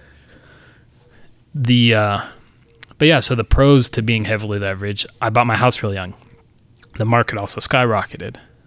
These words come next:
So there was a point in business last year where things got so tight, there was about to have to be some very painful decisions made. But then I was like, "I have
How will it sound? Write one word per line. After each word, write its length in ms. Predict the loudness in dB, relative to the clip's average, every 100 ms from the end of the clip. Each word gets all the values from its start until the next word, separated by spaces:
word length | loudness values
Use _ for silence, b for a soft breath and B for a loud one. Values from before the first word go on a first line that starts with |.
| -10
So 160 | -4
there 120 | 0
was 140 | 0 0
a 60 |
point 360 | 0 2 2 2
in 120 | 0
business 420 | 2 2 2 0
last 300 | 2 0 0
year 80 | -4
where 80 | -4
things 240 | -2 -2 -2
got 260 | -4 -4
so 540 | -6 -4 -2 2 4 4
tight, 480 | 0 0 0 -2 -4
there 120 | -4
was 140 | -2 -2
about 260 | -2 -4
to 40 | -2
have 160 | -4 -4
to 80 |
be 140 | -4 -4
some 340 | -2 -4 -4 -8 _
very 540 | -4 0 0 0 -2 -6 B B B B
painful 320 | 0 2 0
decisions 600 | -4 -2 0 0 0 -4
made. 300 | -8 -10 -12 -14 b b b b -12
But 120 | -6
then 120 | -4
I 80 | -2
was 100 | -2
like, 240 | -4 -8 -4
"I 120 | -2
have 420 | 0 -2 -2 -8